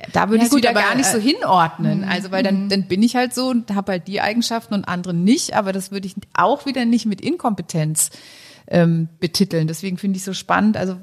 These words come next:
Speaker 1: was das wirklich für Sachen waren, weil es ist ein bisschen wie beim Scheitern. Es ist wieder das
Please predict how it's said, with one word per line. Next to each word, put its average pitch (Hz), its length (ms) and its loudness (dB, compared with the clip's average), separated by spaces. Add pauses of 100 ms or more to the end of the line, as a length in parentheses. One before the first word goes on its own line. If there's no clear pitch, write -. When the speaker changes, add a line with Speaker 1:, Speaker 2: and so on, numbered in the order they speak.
Speaker 1:
was 185 280 -4
das 190 240 -10
wirklich 190 320 -10
für 175 80 -6
Sachen 170 360 -2
waren, 214 300 4
weil 165 160 -2 (180)
es 175 200 -8
ist - 200 -10
ein 165 60 -18
bisschen 190 360 2
wie 226 100 -2
beim 214 180 0
Scheitern. 208 540 0
Es 170 80 -10
ist - 260 -10
wieder 214 240 2
das 196 240 -8